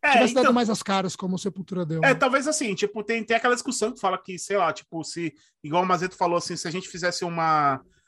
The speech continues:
Speaker 1: tipo, esse lance, tipo, de, de voltar no tempo, assim, se a gente colocasse um disco, trocasse o disco de lugares, assim, colocasse um no lugar
Speaker 2: Uhum.
Speaker 1: do outro, é, sei lá, de repente, tipo, se o,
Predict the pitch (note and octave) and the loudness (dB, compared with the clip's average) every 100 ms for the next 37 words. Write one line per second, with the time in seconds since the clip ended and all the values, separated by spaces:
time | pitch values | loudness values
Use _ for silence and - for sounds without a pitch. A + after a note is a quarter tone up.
0 | _ - C#3 E3+ E3+ E3+ F3 F3 E3 F3 | _ -14 -8 -2 0 0 -2 -2 -6 -6
1 | F3 C#3+ E3 D#3+ D3+ D#3 E3+ E3 F3+ F3+ | -6 -4 0 0 0 0 0 2 2 0
2 | - F3 D#3 D#3+ - D#3 D#3 F#3 F#3 F3+ | 0 -2 -2 -6 -8 -8 -10 -8 -6 -4
3 | F3+ F3+ G3 G#3 F3+ - F#3+ - F#3+ F#3+ | -4 -2 -4 -4 -8 -8 -10 -8 -6 -6
4 | F3+ F3+ E3 G3 E3 F3+ D#3 D3+ C#3 C#3 | -8 -10 -14 -12 -10 -8 -4 -4 -6 -16
5 | C#3+ C3+ _ _ - D#3 F3 F3 E3 D#3+ | -20 -20 _ _ -12 -8 -8 -8 -8 -2
6 | F3 D#3+ C#3 D#3 G#3 G3+ D3+ - _ _ | 0 0 0 2 2 0 -6 -8 _ _
7 | _ _ - D#3 E3 E3 E3 D#3 - C4 | _ _ -4 0 0 0 0 -2 0 2
8 | A#3+ F3+ C#3 F#3+ G#3+ A3+ A#3 A3 - A3+ | 6 4 2 2 2 0 -4 -6 -6 -2
9 | - A3+ A3+ A3+ A3 G#3 | 0 2 4 6 6 4